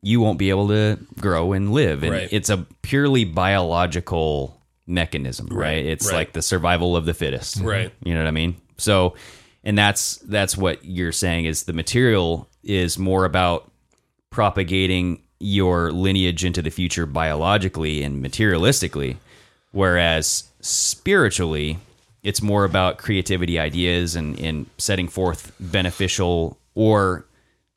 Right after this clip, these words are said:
Speaker 1: even negative, negativity or
Speaker 2: Yeah.
Speaker 1: negativity.
Speaker 2: And the big, I mean, the, the rule of thumb is in the material, you do it for yourself.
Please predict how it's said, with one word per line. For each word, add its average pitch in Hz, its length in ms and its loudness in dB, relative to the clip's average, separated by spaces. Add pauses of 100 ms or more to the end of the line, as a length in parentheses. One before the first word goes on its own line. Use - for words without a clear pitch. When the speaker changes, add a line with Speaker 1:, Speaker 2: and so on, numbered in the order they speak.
(140)
Speaker 1:
even 120 420 2
negative, 117 1120 -2 (160)
negativity 85 800 -2
or 80 80 -6
Speaker 2:
Yeah. 85 120 -2
Speaker 1:
negativity. 92 600 -2
Speaker 2:
And 175 140 2
the 160 80 2
big, 185 280 4
I 151 100 4
mean, 147 200 4
the, 127 260 0
the 120 260 2 (100)
rule 175 300 2
of 131 80 2
thumb 139 260 4
is 107 400 0 (100)
in 127 120 2
the 117 40 2
material, 165 920 -2 (1160)
you 113 240 -2
do 120 300 0
it 135 180 0 (220)
for 113 140 -4
yourself. 101 600 -6